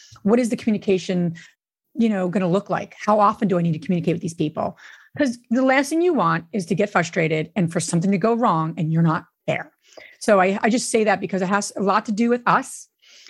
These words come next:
And we don't often think that. We blame the contractor who's, you know, in, in Atlanta that we're not, no, it's not their fault. It all starts with you. You take a hundred percent responsibility. Hate to tell you, but you have to look at yourself. If you're not ready to step up your communication game and your relationship buil-,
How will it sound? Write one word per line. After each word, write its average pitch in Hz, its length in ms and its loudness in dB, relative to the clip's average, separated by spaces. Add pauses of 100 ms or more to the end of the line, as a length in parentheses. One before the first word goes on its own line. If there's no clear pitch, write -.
(100)
And 202 120 0
we 202 120 2
don't 208 200 0
often 190 280 0
think 185 260 -2
that. 247 160 0
We 180 140 0
blame 190 420 0
the 208 80 0
contractor 208 640 -2
who's, 170 260 -4 (340)
you 190 100 2
know, 175 240 4
in, 190 160 0
in 190 180 -2
Atlanta 185 460 2
that 180 280 2
we're 190 180 -2
not, 185 280 -2
no, 190 500 -2
it's - 140 -14
not 185 140 2
their 180 80 0
fault. 156 340 -2 (240)
It 214 100 2
all 175 140 4
starts 170 340 0
with - 140 -6
you. 165 280 0
You 180 180 0
take 180 180 -2
a 180 60 0
hundred 180 180 -4
percent 208 240 -2
responsibility. 214 800 2
Hate 226 180 -2
to 359 80 -2
tell 320 240 4
you, 277 160 4 (580)
but 208 120 2
you 208 60 2
have 214 120 2
to 226 60 -4
look 226 140 2
at - 60 -2
yourself. 190 500 -2
If 214 100 -4
you're 233 80 4
not 247 200 2
ready 208 240 4
to 220 60 -2
step 196 300 -4
up 190 160 -4
your 185 80 0
communication 185 540 0
game 208 280 0
and 175 100 -2
your 175 120 0
relationship 170 480 -2
buil-, 220 180 -2